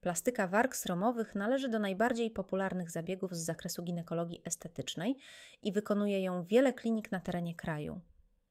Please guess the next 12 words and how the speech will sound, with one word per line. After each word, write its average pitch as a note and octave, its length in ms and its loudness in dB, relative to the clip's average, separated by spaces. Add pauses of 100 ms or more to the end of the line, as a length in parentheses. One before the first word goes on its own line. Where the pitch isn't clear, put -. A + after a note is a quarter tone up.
(140)
Średnio C4 440 4
za G3+ 120 4
zabieg G3+ 360 0
trzeba F#3 300 2
zapłacić F#3+ 420 -4
około F3 280 -2
czterech - 360 -4
tysięcy E3 420 -4
złotych. - 540 -8 (640)
Rozbieżność G3 600 4
jest E3+ 300 -6
duża. F3 420 0